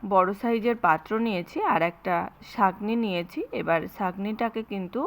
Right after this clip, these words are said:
ওই পাত্রের উপরে বসিয়ে দিয়েই আমি বেলটাকে একটা চামচের সাহায্যে এইভাবে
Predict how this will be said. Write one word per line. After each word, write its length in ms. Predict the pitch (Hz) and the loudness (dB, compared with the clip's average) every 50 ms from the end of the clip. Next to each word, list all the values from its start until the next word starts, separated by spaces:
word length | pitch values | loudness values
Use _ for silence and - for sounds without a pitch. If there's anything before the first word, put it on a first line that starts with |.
| 466 403 294 | 0 0 0
ওই 140 | 185 185 185 | 0 -2 -2
পাত্রের 560 | 185 - 160 160 165 160 - - 208 214 208 202 | 2 4 4 4 4 2 -2 -4 -2 -2 0 -2
উপরে 300 | 208 202 - 202 196 202 196 | -4 -4 -4 -4 -2 -2 -2
বসিয়ে 580 | 190 185 160 160 160 - - - 220 240 254 | -2 -4 -4 -4 -6 -8 -10 -4 -2 -2 -2
দিয়েই 340 | 226 208 170 170 180 254 480 605 | -2 -2 -2 0 0 0 0 0
আমি 340 | - 170 170 165 170 165 175 - - - - - - 220 - - | 0 -2 -2 -2 -4 -6 -8 -12 -16 -18 -18 -18 -18 -12 -8 -4
বেলটাকে 640 | 190 208 196 185 190 202 196 226 214 208 - 185 - - - | 0 2 2 2 2 0 0 -2 -2 -2 -2 -4 -4 -2 0
একটা 340 | - 180 170 - - 185 175 170 - | 0 -2 -2 -2 -4 -4 -4 -4 -4
চামচের 560 | - 196 170 160 160 165 175 180 - 208 226 | -4 -2 0 0 0 -2 -6 -4 -2 -4 -4
সাহায্যে 560 | 220 - - 220 202 196 180 175 175 - 240 254 247 - | -4 -4 -6 -4 -2 -2 -4 -4 -4 -2 -4 -4 -2 -2
এইভাবে 540 | - 175 180 202 233 226 220 185 165 175 | -2 -2 -2 -2 -2 -2 -2 -2 -2 -2